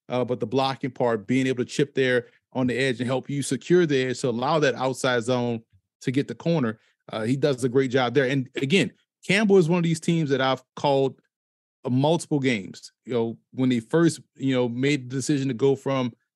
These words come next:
the Pioneer League to, uh, Big South football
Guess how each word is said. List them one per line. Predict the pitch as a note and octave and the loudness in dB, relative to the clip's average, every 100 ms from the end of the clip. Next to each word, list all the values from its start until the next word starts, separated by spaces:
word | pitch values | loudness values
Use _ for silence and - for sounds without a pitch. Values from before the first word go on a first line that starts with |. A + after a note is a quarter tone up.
| _ | _
the | A#2+ | -4
Pioneer | - C#3+ C#3 C#3+ C#3+ | -2 -2 0 2 2
League | B2+ C3 C3 B2+ | 2 0 0 -2
to, | - C#3 C3 B2+ A#2 _ _ _ _ _ - | -4 -2 0 0 -4 _ _ _ _ _ -4
uh, | A#2+ A2 | -2 0
Big | G2+ C#3+ | 0 0
South | - A#2+ A2+ | 0 -4 0
football | F#3+ F3+ A#2 A2+ | 0 2 0 0